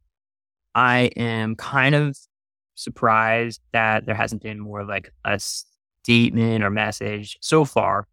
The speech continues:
You know, I don't know if that has changed, uh, about the fact that he was, you know, a shareholder in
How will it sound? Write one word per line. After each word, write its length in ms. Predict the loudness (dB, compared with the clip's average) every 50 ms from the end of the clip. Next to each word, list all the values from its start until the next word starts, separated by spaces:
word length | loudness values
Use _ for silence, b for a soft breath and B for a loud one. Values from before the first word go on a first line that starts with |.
| _ -4
You 80 | -2 -2
know, 160 | -2 -2 -6 -8
I 120 | -10 -10
don't 140 | -10 -10 -10
know 120 | -8 -8
if 120 | -10 -10 _ -12
that 120 | -10 -10
has 100 | -10 -12
changed, 480 | -16 -14 -12 -12 -12 -12 -14 -16 -20 _ _ _ _ _ _ _ _ _ _ -10
uh, 160 | -8 -6 -6 -2
about 300 | -2 0 2 2 0 0
the 80 | 0 -4
fact 220 | -4 -4 -4 -2 -2
that 100 | -4 0
he 100 | 0 0
was, 400 | 0 0 0 -2 -6 -8 -10 -12 _ _
you 100 | 2 4
know, 220 | 4 4 2 -2 -4 -8 -16 -16 _ -6
a 80 | -4
shareholder 680 | -2 0 2 2 2 2 2 2 0 2 2 0 -2 -2 -4
in 440 | -12 -10 -10 -8 -10 -10 -10 -12